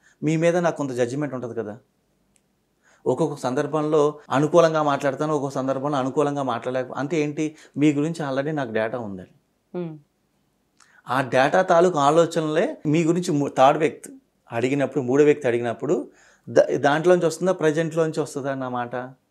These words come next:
Speaker 2: దాంట్లో నుంచి
Speaker 1: ఆ.
Speaker 2: వస్తుంది.
Speaker 1: అందుకోసం ఓషో ఏం చెప్తాడంటే, ఏ వ్యక్తి అయితే ప్రజెంట్లో మాట్లాడుతున్నావో ఆ వ్యక్తి ప్రజెంట్లోనే దర్శించి ఏ విధమైన గతం తాలూకు ఏమీ పెట్టుకోకుండా, ఏ, ఎటువంటి కామెంట్స్ చేయకుండా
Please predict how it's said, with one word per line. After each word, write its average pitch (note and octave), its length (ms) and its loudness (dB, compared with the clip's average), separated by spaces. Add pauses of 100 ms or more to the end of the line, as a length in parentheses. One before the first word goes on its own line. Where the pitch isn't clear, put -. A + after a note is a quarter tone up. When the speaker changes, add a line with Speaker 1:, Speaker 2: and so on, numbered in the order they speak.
(300)
Speaker 2:
దాంట్లో D#3 360 -4
నుంచి D3 260 -10
Speaker 1:
ఆ. - 80 -10
Speaker 2:
వస్తుంది. G2 300 -16 (920)
Speaker 1:
అందుకోసం D#3 500 -2
ఓషో C#3 320 0
ఏం D3 100 0
చెప్తాడంటే, G2+ 920 -6 (300)
ఏ C#3 240 6
వ్యక్తి G#3 320 0
అయితే F3 480 0 (160)
ప్రజెంట్లో C#3 520 0
మాట్లాడుతున్నావో A2 1040 -6
ఆ G#2+ 180 -6
వ్యక్తి A#2+ 640 -4 (320)
ప్రజెంట్లోనే F3+ 640 2
దర్శించి C3+ 800 -4 (480)
ఏ D3 200 8
విధమైన F3+ 360 4
గతం C3+ 340 0
తాలూకు D3 880 -2 (160)
ఏమీ D#3+ 460 6 (560)
పెట్టుకోకుండా, A#2+ 640 2
ఏ, C3 320 -2
ఎటువంటి D3 580 -2
కామెంట్స్ B2+ 480 -2
చేయకుండా A2 560 -8